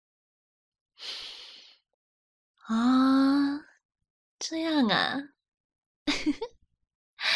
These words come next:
没关系，你什么话也不用说。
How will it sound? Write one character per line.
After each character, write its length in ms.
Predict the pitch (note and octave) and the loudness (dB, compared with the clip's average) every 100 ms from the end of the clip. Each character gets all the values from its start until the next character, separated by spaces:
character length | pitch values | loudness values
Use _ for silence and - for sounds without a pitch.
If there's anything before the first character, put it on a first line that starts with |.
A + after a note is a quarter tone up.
| - - - _ _ _ _ _ _ _ _ | -4 -8 -18 _ _ _ _ _ _ _ _
没 120 | F#3+ | -6
关 220 | F#3 A3 A#3+ | -4 -4 -4
系， 340 | - G#3 - _ _ _ _ - - - _ | -4 -4 -6 _ _ _ _ -20 -20 -20 _
你 100 | - | -6
什 200 | G#3+ G3 | -2 0
么 280 | F3 D3+ D#3 | 0 -2 -6
话 320 | F3+ - D4 | -8 -4 -2
也 100 | A3+ | -2
不 140 | F#3 F#3+ | -2 -6
用 180 | F#3+ G#3 | -4 0
说。 580 | - G#3+ G#3 G#3+ A#3 | 0 -2 -6 -8 -10